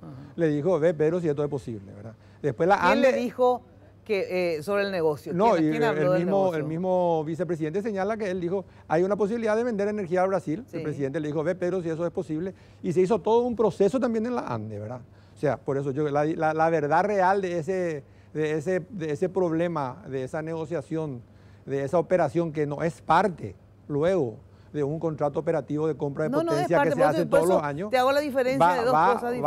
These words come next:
Speaker 1: diferentes.
Speaker 2: va a dilucidarse donde se tiene que dilucidar, que es en la, en el, en el
Speaker 1: Claro,
Speaker 2: Ministerio
Speaker 1: lo, lo,
Speaker 2: Público,
Speaker 1: lo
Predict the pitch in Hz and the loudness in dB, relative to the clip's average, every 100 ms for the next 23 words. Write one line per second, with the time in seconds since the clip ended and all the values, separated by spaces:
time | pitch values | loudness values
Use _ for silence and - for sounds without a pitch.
0 | 160 196 202 202 175 170 190 202 220 202 | 2 4 2 0 0 2 2 0 -2 0
1 | 185 185 208 214 180 185 202 214 214 208 | 0 0 -2 -2 -2 -2 0 0 -2 -4
2 | 214 220 180 220 247 226 202 208 196 180 | -8 -4 -2 -2 -2 -4 -2 -2 -2 -4
3 | 170 165 160 165 160 269 269 269 175 185 | -4 -6 -6 -6 -2 2 2 2 2 2
4 | 262 151 131 | 2 2 0